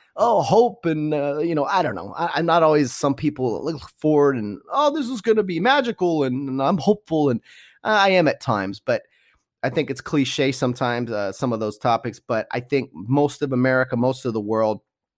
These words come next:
is pretty happy that it's twenty twenty-one finally. It's finally here.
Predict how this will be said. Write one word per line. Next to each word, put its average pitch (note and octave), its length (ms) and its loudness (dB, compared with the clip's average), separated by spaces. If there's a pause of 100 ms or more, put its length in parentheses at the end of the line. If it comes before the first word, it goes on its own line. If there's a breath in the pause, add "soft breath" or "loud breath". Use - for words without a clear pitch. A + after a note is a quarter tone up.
(500)
is A2 140 -8
pretty B2 220 -4
happy A2 320 -2
that G2 160 -6
it's F#2 180 -10
twenty A2 300 -4
twenty-one G2 500 -4 (160)
finally. G#2 580 -4 (440)
It's - 100 -18
finally E2 540 -6
here. - 360 -14